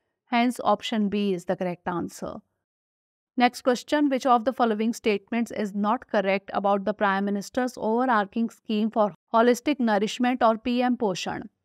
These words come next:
It is a centrally sponsored scheme by the Ministry of Consumer Affairs, Food and Public Distribution.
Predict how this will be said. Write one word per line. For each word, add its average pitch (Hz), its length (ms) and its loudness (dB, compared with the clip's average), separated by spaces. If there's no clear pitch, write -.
It 247 140 0
is 285 120 2
a 269 80 4
centrally 277 480 2
sponsored 240 500 2
scheme 240 320 -2
by 220 180 4
the 214 120 -2
Ministry 220 420 -2
of 208 140 0
Consumer 214 480 -2
Affairs, 214 480 -2
Food 247 260 -2
and 254 160 0
Public 196 320 0
Distribution. 196 800 -6